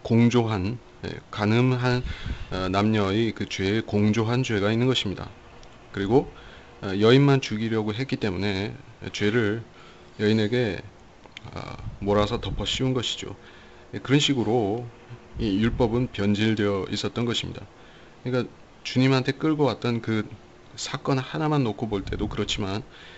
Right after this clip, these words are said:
이런 일들이 아마 비일비재하지 않았을 것인가. 예, 권력 있는 자에게는 법의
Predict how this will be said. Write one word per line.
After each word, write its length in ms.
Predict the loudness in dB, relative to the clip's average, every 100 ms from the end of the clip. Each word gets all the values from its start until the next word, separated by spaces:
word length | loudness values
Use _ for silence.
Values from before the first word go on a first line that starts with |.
| -20 -20 -12
이런 280 | 0 4 4
일들이 720 | 4 2 2 2 0 -2 -6 -12 -18 -20 -20 -20 -20 -20 -20 -20 -18 -16 -4
아마 280 | 0 0 -2
비일비재하지 920 | -2 0 2 2 0 0 0 -2 -2
않았을 340 | -2 -4 -4
것인가. 340 | -6 -4 -6 -12 -18 -20 -20 -20 -20 -18 -14
예, 60 | -12
권력 380 | -2 4 4 6
있는 240 | 4 4
자에게는 600 | 2 0 0 0 0 0 -4 -14 -20 -18
법의 420 | -8 -2 0 0